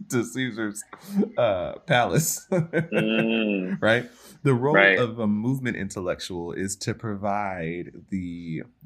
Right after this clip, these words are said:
Speaker 1: moral or ethical or theological or philosophical, whatever it is, to pres-, to provide the information and frameworks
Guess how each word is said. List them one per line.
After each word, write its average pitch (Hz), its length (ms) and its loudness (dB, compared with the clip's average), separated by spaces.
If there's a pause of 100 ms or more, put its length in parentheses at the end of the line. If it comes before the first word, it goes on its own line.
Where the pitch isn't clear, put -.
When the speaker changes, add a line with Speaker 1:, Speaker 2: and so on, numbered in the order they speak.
Speaker 1:
moral 104 640 0
or 87 180 -8
ethical 101 760 -4
or 82 200 -6
theological 95 1000 -4
or 67 120 -12
philosophical, 98 840 -4
whatever 120 320 -2
it 87 60 -8
is, 82 180 -12 (320)
to 139 100 2
pres-, 120 340 -6 (140)
to - 120 -6
provide 127 420 -2
the 143 120 -4
information 101 640 -4
and 87 200 -12
frameworks 107 800 -4